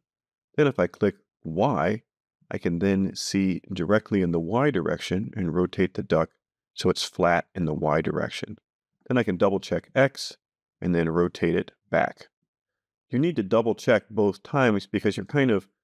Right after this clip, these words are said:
slowly creeping up on what is level. And if you do this a few times,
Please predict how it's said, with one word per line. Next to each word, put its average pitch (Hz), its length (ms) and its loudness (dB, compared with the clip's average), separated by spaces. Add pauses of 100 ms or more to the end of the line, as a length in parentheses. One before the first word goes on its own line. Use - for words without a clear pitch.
(300)
slowly 113 580 0
creeping 92 480 -2
up 104 300 0
on 82 280 -2
what 90 200 0
is 80 140 -6
level. 95 400 0 (560)
And 139 100 0
if 135 80 0
you 131 80 2
do 120 140 2
this 113 180 0
a 98 60 -2
few 98 200 -2
times, 90 520 0